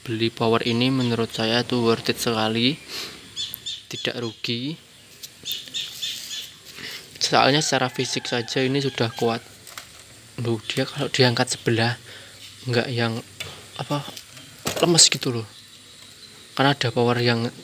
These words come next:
kayak gitulah, tipis pokoknya bahannya, materialnya. Untuk desain depan sama ya, seperti ini. Ini kabelnya, kabel standar besar seperti biasa,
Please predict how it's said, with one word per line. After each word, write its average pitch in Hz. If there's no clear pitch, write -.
kayak -
gitulah, 139
tipis -
pokoknya -
bahannya, 117
materialnya. 110
Untuk 139
desain 135
depan 135
sama 127
ya, 110
seperti 117
ini. 143
Ini 120
kabelnya, 117
kabel 135
standar 123
besar 123
seperti 120
biasa, 127